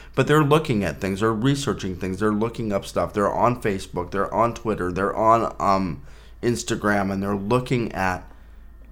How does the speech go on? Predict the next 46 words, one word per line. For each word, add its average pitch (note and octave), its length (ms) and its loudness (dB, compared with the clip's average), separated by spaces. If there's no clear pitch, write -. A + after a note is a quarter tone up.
all C3+ 220 8
of B2+ 60 6
this B2 180 2
information A2+ 600 0
that's F#2+ 140 -4
being G2+ 280 0
passed G2 400 4
through. G#2 220 2
It's F#2 100 -4
like A2 160 2
if G#2+ 100 -4
I B2+ 120 6
sit D3+ 240 0
on A#2+ 160 6
my G#2 180 6
Facebook G2 580 -2
all F2 220 2
day, F#2+ 320 0
I C3+ 80 4
learn F#3 260 4
a A2+ 60 0
great G#2 280 0
deal A#2+ 220 2
about F2+ 300 0
my D#2 100 -4
friends F#2 400 -4
and F2 120 -4
how F2+ 180 0
they F#2 120 -4
think. - 420 -8
And G2+ 540 0
th-, G#2+ 320 -6
I've B2+ 220 6
noticed C3+ 300 4
that G#2+ 80 2
a G#2 60 4
lot A#2 280 6
of C#3 80 -2
people, A#2 260 0
people F3+ 360 -2
that C3 120 4
I A2+ 140 8
did A#2+ 260 -2
not G#2 300 2
know, F#2 380 -2
were, G2 540 2